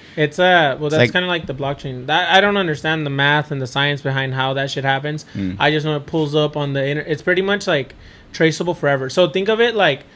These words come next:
Speaker 1: this is the cool thing about this. Like, if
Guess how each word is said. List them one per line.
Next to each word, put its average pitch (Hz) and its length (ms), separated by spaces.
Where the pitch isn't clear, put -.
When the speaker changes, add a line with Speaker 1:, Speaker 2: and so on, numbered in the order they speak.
Speaker 1:
this 170 160
is 220 80
the 190 120
cool 165 180
thing 170 160
about 139 200
this. 127 220
Like, 147 240
if 170 300